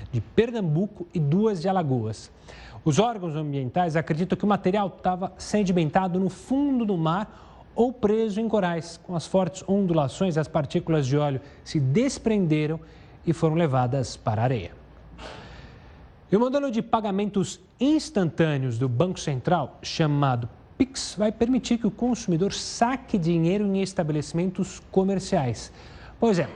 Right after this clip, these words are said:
as transferências por meio da nova tecnologia serão gratuitas para pessoas físicas. O Banco Central divulgou o lançamento do sistema em fevereiro e mais de novecentas instituições financeiras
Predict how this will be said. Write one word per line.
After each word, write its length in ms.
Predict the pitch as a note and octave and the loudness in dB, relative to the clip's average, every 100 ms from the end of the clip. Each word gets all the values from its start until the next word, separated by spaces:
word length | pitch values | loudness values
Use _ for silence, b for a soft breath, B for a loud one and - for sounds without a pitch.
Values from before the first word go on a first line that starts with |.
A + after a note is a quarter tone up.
| - | -8
as 160 | D#3 D#3 | -2 2
transferências 880 | A#3 B3 A3+ A3 G#3 - F3+ D3+ - | 2 2 0 0 0 -2 -2 -2 -4
por 220 | - D#3+ | -2 0
meio 400 | E3 F3 D#3+ D3 | 2 2 2 0
da 180 | C3+ C#3+ | 0 0
nova 240 | D3 D#3+ D3 | 0 0 -2
tecnologia 760 | C#3 C#3 C3+ B2 A#2 E3 C#3+ - B B B - | -6 -2 0 0 2 0 0 -8 B B B -4
serão 260 | F3 A#3 | 0 2
gratuitas 720 | G#3+ C4 - G#3 G#3 A3 - | 2 0 2 2 2 -2 -6
para 200 | - F#3+ | -4 -4
pessoas 360 | F#3 E3 G3+ - | -2 0 0 2
físicas. 520 | D#3 B2 - - - - - | 2 0 -4 -12 -18 -20 0
O 60 | |
Banco 180 | D#3+ G#3 | 2 2
Central 300 | G3+ F3+ F#3+ | 0 2 2
divulgou 300 | E3 E3 E3+ | 2 2 2
o 40 | |
lançamento 460 | E3+ - D#3 D3+ D#3 | 0 -2 -2 -2 -2
do 140 | C#3 | -2
sistema 520 | C3 C#3 - F3+ F3 E3+ | 0 -2 2 2 2 2
em 140 | G3 E3+ | 0 2
fevereiro 560 | - G3+ E3+ E3 G#3+ B B B B B | 2 2 2 0 -2 B B B B B
e 40 | D#3+ | 2
mais 240 | F#3+ G#3+ | 4 2
de 40 | |
novecentas 600 | G3 F3+ A3 A3+ G#3 D#3+ E3 | 2 0 0 0 0 0 -2
instituições 640 | A3 - D3 C3 D#3+ D3+ | -2 -4 -4 -2 -2 -2
financeiras 520 | C3 A#2+ C#3 D3 - | 0 0 0 -2 -4